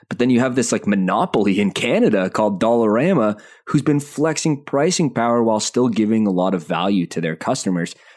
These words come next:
And you're seeing their margins just expand. Forty-four point four percent gross margins for a retailer is phenomenal. And so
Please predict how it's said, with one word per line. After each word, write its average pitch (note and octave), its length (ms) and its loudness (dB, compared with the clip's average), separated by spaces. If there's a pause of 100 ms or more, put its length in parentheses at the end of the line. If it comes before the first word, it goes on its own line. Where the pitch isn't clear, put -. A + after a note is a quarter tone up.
(180)
And G2+ 120 0
you're G2 80 2
seeing G#2 340 0
their G2+ 140 2
margins F2+ 580 -2
just - 220 -6
expand. A#2 480 -2 (440)
Forty-four A#3 720 2
point D3 280 0
four C3+ 300 0
percent C3+ 640 -2
gross A2+ 360 0
margins F#2+ 400 0
for G#2+ 200 -2
a F#2 40 0
retailer G#2+ 540 0
is C3 240 -4
phenomenal. F#3 1040 -2 (380)
And A#2 200 2
so B2+ 460 2